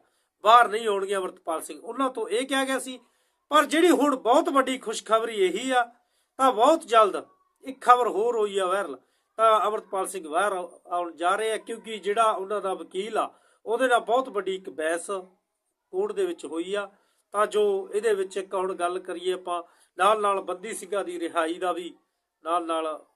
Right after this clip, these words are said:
ਜੋ ਇੱਕ ਵਿਚਾਰ ਰੱਖੇ ਗਏ ਆ ਸਾਹਮਣੇ,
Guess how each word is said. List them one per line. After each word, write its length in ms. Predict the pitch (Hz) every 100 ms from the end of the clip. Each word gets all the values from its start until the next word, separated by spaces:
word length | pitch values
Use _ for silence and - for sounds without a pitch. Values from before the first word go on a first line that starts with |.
| _ _ _ _ _ _ _
ਜੋ 260 | 170 175 165
ਇੱਕ 180 | 160 160 147 - _ _ _ _ 165
ਵਿਚਾਰ 360 | 165 175 190
ਰੱਖੇ 300 | 175 - 160
ਗਏ 180 | 156 180
ਆ 60 | 190
ਸਾਹਮਣੇ, 400 | 190 202 214 208